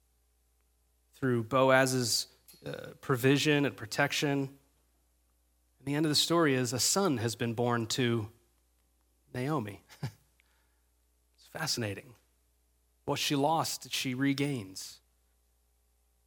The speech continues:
in Boaz and Ruth's son. God still pursues her despite all of those things because of this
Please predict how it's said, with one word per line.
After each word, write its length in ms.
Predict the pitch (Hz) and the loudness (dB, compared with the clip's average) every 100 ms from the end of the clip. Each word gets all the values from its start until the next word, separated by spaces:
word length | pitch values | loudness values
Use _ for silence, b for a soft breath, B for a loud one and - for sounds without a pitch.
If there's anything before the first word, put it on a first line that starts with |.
| _ _ _ _ _ _ _ _ - | _ _ _ _ _ _ _ _ -6
in 260 | 120 117 | -4 -4
Boaz 540 | 113 131 131 120 117 113 | -2 0 0 0 -2 -2
and 140 | 113 | -4
Ruth's 540 | 123 117 - - - - _ _ _ _ _ _ | -4 -4 -6 -6 -8 -16 _ _ _ _ _ _
son. 520 | - - 185 127 131 131 _ _ _ _ _ _ _ _ _ _ _ _ _ _ _ _ | -8 -8 -6 -10 -14 -20 _ _ _ _ _ _ _ _ _ _ _ _ _ _ _ _
God 320 | 143 143 135 | 2 2 0
still 340 | - - 165 | -2 2 2
pursues 500 | 160 131 - 156 151 | 2 0 0 0 0
her 320 | - 117 101 - _ _ | -2 -6 -8 -16 _ _
despite 480 | 113 - 139 131 - - _ _ _ _ _ _ _ | -4 -2 0 -2 -4 -18 _ _ _ _ _ _ _
all 180 | 165 180 | -4 -2
of 60 | 160 | 0
those 260 | 156 - | -2 -4
things 460 | 143 139 139 - - _ _ _ _ _ _ _ _ _ | -8 -10 -12 -16 -20 _ _ _ _ _ _ _ _ _
because 220 | 143 135 135 | -6 -4 -2
of 60 | |
this 360 | 139 - - | -2 -2 -4